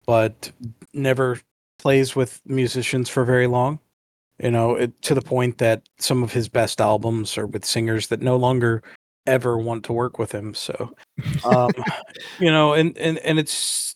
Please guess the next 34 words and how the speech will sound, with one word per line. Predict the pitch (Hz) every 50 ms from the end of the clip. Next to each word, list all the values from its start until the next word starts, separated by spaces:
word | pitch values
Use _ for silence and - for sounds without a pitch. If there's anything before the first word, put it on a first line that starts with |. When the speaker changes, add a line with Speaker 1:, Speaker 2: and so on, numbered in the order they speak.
| _ -
Speaker 1:
it's | 165 151 -
sad, | - - - 120 110 110 123 156 180 - - - - _ _ _ -
but | - 143
at | 139
the | -
same | - - 151 143 143
time, | 131 - 147 139 135 135 139
like, | 135 127 - - -
I | 139 139
think | - 170 156 151
it | 160 - -
takes, | - 160 147 139 - - - - - - _ _ _ _ _ _ _ _ _ -
there | 180 196 196
are | 202 214
specific | 190 - - 208 190 - 208 185 175 -
fans | - 165 147 143 143 139 127 -
that | 139 131 - -
it | 135
doesn't | 123 139 120 120 117
matter. | 101 98 98 98 - - - - -
As | - 131 123
long | 131 135 135 139 135
as | 127 120
the | 143
guitar | 123 123 - 127 127 123 123
work | 117 120 113 - 120
is | 107 113
amazing, | 110 117 123 131 139 135 123 135 131 127 120
they're | 113 110 101
gonna | 113 110 110
listen. | 117 123 117 - - - 113 110 123 - _ _ _ _ _ _ _ _ _ _ _ -
And | 131 131 135
that's | 156 165 -
fair. | - - 196 160 113 107 - -